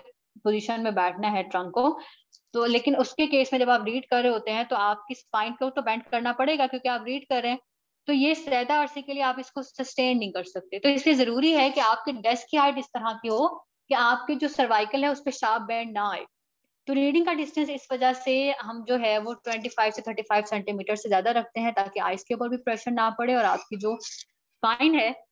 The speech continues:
cervical की उसके ऊपर जो bending movement है वो उस तरह से ना आए। तो इस वजह से हमारी जो desk है उसकी भी inclination जरूरी है। जैसे हमने पीछे पढ़ा था कि chair की जो inclination है that is important,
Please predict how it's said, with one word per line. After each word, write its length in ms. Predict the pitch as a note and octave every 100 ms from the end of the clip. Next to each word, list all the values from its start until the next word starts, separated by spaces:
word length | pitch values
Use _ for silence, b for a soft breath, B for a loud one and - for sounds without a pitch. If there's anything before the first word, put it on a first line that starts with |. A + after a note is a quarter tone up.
| _ -
cervical 400 | G#3+ G3+ G3+ A3
की 180 | C4 D#4
उसके 320 | C4+ - A#3+
ऊपर 260 | A#3 A3+
जो 120 | G#3 G3+
bending 400 | G3 G#3 B3+ G#3+
movement 440 | F#3+ F#3+ G3+ G3+
है 120 | A3+
वो 140 | B3 G#3
उस 100 | G#3
तरह 340 | G3+ G3 G3 -
से 60 |
ना 280 | F#3+ F3+ -
आए। 80 | F3 _ _ _ _ _ _ _ C#4
तो 60 |
इस 200 | D4+ D4+
वजह 200 | E4 D#4+
से 180 | D#4 E4
हमारी 480 | D4 C4 A3 A#3+ C4
जो 220 | C#4+ D4
desk 460 | G#3 A#3+ E4 - C#4
है 140 | C4+
उसकी 320 | C4 - D4
भी 80 | C#4
inclination 560 | C4 B3 A3 G#3+ - G#3+
जरूरी 440 | G3 F#3 F#3 F#3+
है। 100 | F#3+
जैसे 240 | A3 A3+
हमने 160 | C4+ C#4
पीछे 240 | C#4+ C#4
पढ़ा 240 | C#4 C4 B3+
था 180 | C4 C4+
कि 140 | C4+
chair 300 | C4+ B3+ C4
की 120 | C4
जो 100 | C4
inclination 640 | B3 A#3+ A3+ G#3 G#3 A#3+
है 100 | A#3
that 220 | G#3+ G3 G3
is 120 | G3+
important, 440 | G3+ F#3 F3+ D#4